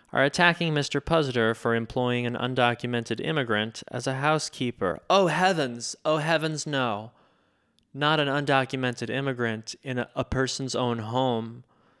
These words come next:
Why, uh, what, that, that's, I, I mean, his home must be so clean. Uh,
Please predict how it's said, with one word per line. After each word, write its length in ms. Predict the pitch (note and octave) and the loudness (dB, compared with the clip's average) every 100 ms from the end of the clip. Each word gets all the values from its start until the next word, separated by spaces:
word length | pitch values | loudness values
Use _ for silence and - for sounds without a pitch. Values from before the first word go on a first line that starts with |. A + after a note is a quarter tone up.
| _ _ _ _ _ | _ _ _ _ _
Why, 720 | B2 B2 A#2+ A#2 A#2 A#2 A#2+ _ _ _ _ _ - B2+ - - - | 0 4 6 6 2 -2 -6 _ _ _ _ _ -20 -20 -18 -18 -6
uh, 500 | - A2+ A2 G#2+ G2 | 0 2 4 2 0
what, 480 | G#2 B2+ B2 - | 0 2 2 0
that, 300 | B2 A2 - - F#2 A2+ - | 0 0 0 -8 -14 -12 -2
that's, 520 | B2 A#2+ - - - - - - - G2+ _ _ F3 - - - - _ | 0 0 -2 -6 -8 -14 -18 -14 -14 -16 _ _ -20 -20 -20 -16 -16 _
I, 100 | - - | -12 -8
I 180 | F#2 | -4
mean, 220 | C3 C3 A#2+ | 0 0 2
his 180 | B2 | 0
home 320 | A#2+ B2+ E3 A#2+ | 0 2 4 2
must 200 | A2 - | -2 -2
be 120 | A#2 | -2
so 560 | - A2+ G#2+ G#2+ G#2 - _ _ _ _ - | 0 2 4 2 -2 -8 _ _ _ _ -12
clean. 600 | - F3+ C#3+ F2+ E2+ A#2+ _ _ _ _ _ _ _ _ _ - | -2 0 2 0 -6 -16 _ _ _ _ _ _ _ _ _ -16
Uh, 320 | - - - | -8 -8 -8